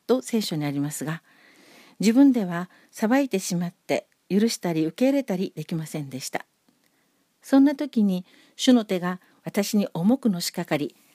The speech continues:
神様の懲らしめを体験しました。神様に懲らしめられて、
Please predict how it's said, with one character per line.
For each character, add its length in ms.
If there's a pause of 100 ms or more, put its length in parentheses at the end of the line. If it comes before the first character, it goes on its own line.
神 260
様 260
の 80
懲 120
ら 120
し 140
め 160
を 140 (180)
体 180
験 200
し 180
ま 120
し 80
た。 120 (1800)
神 220
様 220
に 120
懲 140
ら 100
し 140
め 100
ら 100
れ 100
て、 280